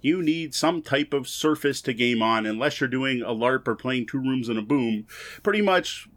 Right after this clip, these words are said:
this is tabletop bellhop. You need that tabletop. Uh, this could be anything from a couple T V trays pushed together to a massive custom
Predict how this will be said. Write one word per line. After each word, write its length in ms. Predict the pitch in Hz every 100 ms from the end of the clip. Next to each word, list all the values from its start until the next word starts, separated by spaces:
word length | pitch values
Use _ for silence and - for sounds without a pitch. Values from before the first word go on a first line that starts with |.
| _
this 240 | - 156 151
is 180 | 151 -
tabletop 600 | 151 139 139 139 131 139
bellhop. 440 | 143 123 120 -
You 120 | 127
need 260 | 131 160 135
that 260 | 101 - - -
tabletop. 560 | 151 151 - 101 - _ - - - - -
Uh, 240 | 180 180
this 180 | 170 254
could 180 | - 220
be 160 | 208
anything 520 | 170 226 247 143 113 95
from 320 | 131 120 120 135
a 20 |
couple 300 | 175 180 151
T 180 | - 170
V 180 | 160
trays 420 | 165 180 160 151 -
pushed 300 | - 165 -
together 540 | 127 214 156 156 156 - _
to 200 | - 160
a 60 | 156
massive 720 | 127 127 170 - 170 156 131
custom 840 | - 170 - 156 160 151 139 131